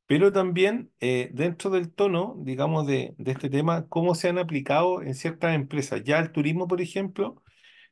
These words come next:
tiene cierto tema A I, ¿ya? O I A, como quieran llamarlo.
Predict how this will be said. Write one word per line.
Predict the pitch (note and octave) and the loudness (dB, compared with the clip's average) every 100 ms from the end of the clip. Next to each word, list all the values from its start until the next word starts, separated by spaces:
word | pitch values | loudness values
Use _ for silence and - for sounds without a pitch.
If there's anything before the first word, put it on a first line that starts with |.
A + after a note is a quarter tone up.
| _ | _
tiene | D3 D#3+ E3 | 0 2 2
cierto | E3+ E3 D#3 | 0 -2 -2
tema | D#3 D#3 D#3 | 2 2 0
A | B2+ C3 | 2 4
I, | C3+ F#2 - _ - | 2 0 -10 _ -10
¿ya? | G#2 B2+ | -6 -6
O | - A#2 A2+ A2 - | -6 -4 -4 -6 -8
I | A2+ - | -8 -6
A, | - - _ | -8 -10 _
como | - G2+ | -6 -4
quieran | G#2 G#2 | -4 -4
llamarlo. | F#2+ G#2+ - | -6 -8 -14